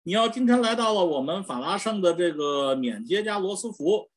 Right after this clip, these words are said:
你会在这个A T and T公司底下呢，发现一个四个面儿的这个钟啊，那你问这个钟，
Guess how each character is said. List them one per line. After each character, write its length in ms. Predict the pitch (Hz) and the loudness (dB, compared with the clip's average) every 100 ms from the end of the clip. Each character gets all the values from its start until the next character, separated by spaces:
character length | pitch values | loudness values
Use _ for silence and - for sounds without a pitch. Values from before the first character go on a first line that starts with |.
| _ - | _ -10
你 140 | 139 | -2
会 120 | 208 | 2
在 160 | 233 156 | 2 0
这 120 | 180 | -2
个 120 | 180 | -2
A 120 | 214 | -2
T 180 | 240 196 | -2 -2
and 140 | 175 147 | -2 -2
T 160 | 185 | -8
公 180 | 180 214 | -6 -6
司 140 | 208 | -4
底 160 | 190 120 | -6 -8
下 80 | 117 | -6
呢， 160 | 135 | -6
发 160 | 139 190 | -2 -2
现 140 | 170 175 | 0 0
一 20 | |
个 80 | 196 | 0
四 260 | - 208 | -2 -2
个 120 | 175 | -2
面 100 | 196 | 0
儿 100 | 185 | 0
的 60 | 156 | 0
这 160 | 165 151 | -2 -2
个 80 | |
钟 340 | 139 208 233 - _ _ - | 2 2 2 -4 _ _ -8
啊， 100 | 151 | -4
那 100 | 180 | -4
你 100 | 143 | -2
问 200 | 123 151 | -4 -2
这 100 | 170 | -2
个 100 | 151 | -2
钟， 380 | 143 185 196 170 | 0 0 -2 -8